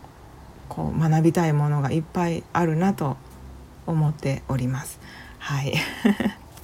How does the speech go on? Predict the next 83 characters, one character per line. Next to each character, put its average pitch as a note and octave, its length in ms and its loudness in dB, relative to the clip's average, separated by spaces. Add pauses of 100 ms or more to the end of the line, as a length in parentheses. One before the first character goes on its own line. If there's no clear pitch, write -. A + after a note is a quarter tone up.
(800)
本 A#3+ 120 8
当 B3+ 100 2
に A#3+ 160 8
い A3 60 8
い - 20 6
先 F3+ 200 2
生 D#3 160 0
に C3+ 120 2
出 D3 120 0
会 D3+ 120 -2
え D3+ 40 -4
た D#3+ 140 -6
な G3 200 2
っ - 20 -6
て - 280 -6 (440)
思 D#3 180 2
っ C#3+ 60 -2
て - 100 -8
お D3+ 60 -2
り D#3 80 -2
ま D#3 120 0
す D#3 140 -4
の D3 80 -2
で、 D3+ 160 -4 (160)
う D3+ 40 2
ん。 C#3+ 180 2 (440)
ま D#3+ 100 0
あ、 C#3 40 -2
こ F#3 120 2
れ F3 100 4
か F3+ 100 0
ら E3 80 0
も C3+ 220 2 (340)
や D#3+ 80 -6
っ - 20 -8
ぱ C#3+ 120 -4
り - 160 -8 (440)
た E3+ 120 -6
く - 80 -6
さ G#3+ 160 2
ん F3+ 80 4
の、 C3 180 0 (400)
<laughs> - 380 -6
私 G#3+ 340 0
も F#3+ 140 4
で E3 80 -2
す - 80 -8
ね、 D3+ 160 -2
そ A3 220 2
う A#3 60 4
い A3+ 40 4
っ A3 40 2
た A3 140 -4
と G#3 140 0
こ G3+ 100 2
ろ F#3+ 120 2
を D3+ 80 0
学 E3+ 280 4
び G3 80 8
に、 F#3 240 2 (100)
学 F#3 280 4
び G#3+ 100 8
に G#3 140 8
行 G#3 60 6
っ G3+ 40 4
て G#3 240 6
い G3 40 8
る F#3+ 120 6
感 F3+ 220 0
覚 E3 200 -2
で、 D3+ 140 0 (460)
は F3 120 -2
い、 D3+ 60 0
こ E3 140 2
れ D3 80 4
か D3 100 2
ら D3+ 80 2
も C#3+ 60 0
体 E3 200 0
操 E3 120 0
教 D#3+ 180 0
室 D#3 200 -4
は C#3+ 140 -2